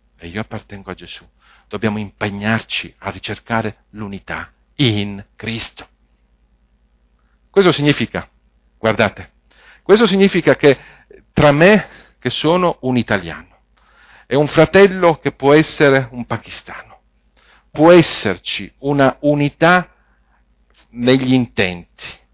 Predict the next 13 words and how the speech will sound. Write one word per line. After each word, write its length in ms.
e 80
nella 300
vita 560
e 80
nella 220
visione, 640
perché 340
siamo 280
in 160
Cristo, 560
che 240
è 20
maggiore 1160